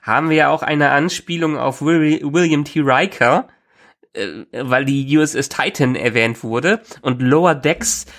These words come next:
spielt offiziell in der Timeline ungefähr ein Jahr nach Star Trek Nemesis.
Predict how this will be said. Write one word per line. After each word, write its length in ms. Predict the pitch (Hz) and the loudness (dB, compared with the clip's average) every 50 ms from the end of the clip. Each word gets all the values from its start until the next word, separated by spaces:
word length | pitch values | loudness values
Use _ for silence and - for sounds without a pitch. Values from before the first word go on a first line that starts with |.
| - - | -20 -14
spielt 400 | - - - - - 170 220 202 | -10 -10 -8 -6 -6 -4 -2 0
offiziell 500 | - - 185 220 240 220 - 214 202 190 | 0 0 2 2 0 0 0 0 0 0
in 80 | 180 175 | 0 0
der 120 | 175 165 | 0 -2
Timeline 580 | - - 160 156 185 190 190 185 175 175 170 - | 0 -2 -2 -2 -2 0 2 2 2 2 2 0
ungefähr 540 | - 196 226 220 208 196 - 180 170 160 143 | 0 0 0 2 0 0 0 0 0 0 2
ein 220 | 151 160 175 180 170 | 2 0 0 0 2
Jahr 200 | 165 160 156 156 | 2 2 2 2
nach 220 | 156 151 147 - | 2 0 0 -2
Star 240 | - - 170 170 170 | -4 -2 0 0 0
Trek 240 | - 156 143 - 143 | -2 -8 -10 -8 -6
Nemesis. 640 | 131 131 165 220 226 156 117 123 160 247 - - | -2 0 2 2 2 0 0 -2 -4 -4 -6 -8